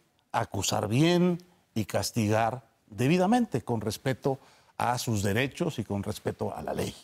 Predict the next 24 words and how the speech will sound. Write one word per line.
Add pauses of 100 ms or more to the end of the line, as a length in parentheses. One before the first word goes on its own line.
(640)
Porque
la
otra
especialidad
es
una
de
las (300)
peores
especialidades
de
nuestra
historia
mexicana,
que
es, (480)
pues,
métele (760)
y
ahí
le
vamos (220)
añadiendo
delitos